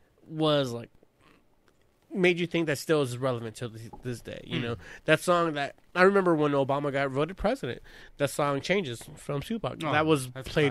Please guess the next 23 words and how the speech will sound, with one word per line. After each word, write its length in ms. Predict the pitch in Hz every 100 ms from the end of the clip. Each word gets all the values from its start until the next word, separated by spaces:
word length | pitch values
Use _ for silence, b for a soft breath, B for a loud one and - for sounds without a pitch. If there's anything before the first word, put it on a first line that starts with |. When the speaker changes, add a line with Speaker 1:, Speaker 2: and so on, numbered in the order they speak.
| -
Speaker 2:
classic. 0 |
Speaker 1:
over 340 | 156 190 156 117
and 100 | 117
over 260 | 151 165 117
and 80 | 139
over 200 | 170 110
again 180 | 110 104
just 200 | 139 -
because 460 | 151 147 139 131 b b b b
it 60 | 165
was 240 | 139 - -
more 280 | 143 160
relevant. 460 | 135 151 147 120 127
He 120 | 156 180
is 200 | 165 143
a 60 |
future. 320 | 139 190 - -
He 140 | 185
was 180 | 233 185
re-, 300 | 165 175 190 -
literally 400 | 165 185 156 139
a 40 |
futurist, 580 | - 185 - - -